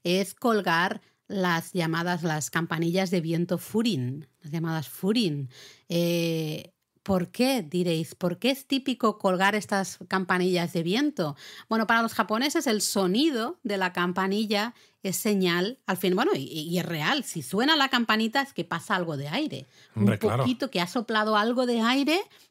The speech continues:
Speaker 1: que ha hecho mover, ¿no? justamente esa campanilla y ha sonado.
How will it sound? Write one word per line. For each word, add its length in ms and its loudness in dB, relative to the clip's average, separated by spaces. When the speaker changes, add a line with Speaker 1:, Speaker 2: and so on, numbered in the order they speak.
Speaker 1:
que 100 -2
ha 80 4
hecho 260 0
mover, 640 2
¿no? 300 -2
justamente 460 -2
esa 160 -6
campanilla 600 0
y 140 0
ha 140 2
sonado. 500 -6